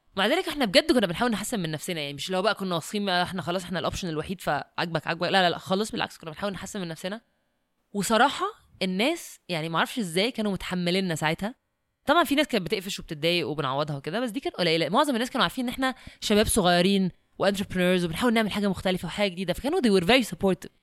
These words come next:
يعني، كنا ممكن نتأخر على العميل مثلا نص ساعة وهو ما عندوش مشكلة، عشان هو عارف إن إحنا بجد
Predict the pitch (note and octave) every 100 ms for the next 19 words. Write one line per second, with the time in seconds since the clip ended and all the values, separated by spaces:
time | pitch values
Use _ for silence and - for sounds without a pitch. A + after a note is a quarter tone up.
0 | _ - F3+ A3+ B3 D#4 A3+ C4+ C#4 A3
1 | F#3+ F3 A3+ C4 C4+ G#3+ A#3+ - B3 C#4
2 | F4+ _ _ _ _ - A#3+ E4 A#3 B3+
3 | D#4 E4 - D4 C4 C4 B3+ C4+ D4 A#3
4 | A#3 C#4+ C#4 D4 - F#3+ G3 A#3 A3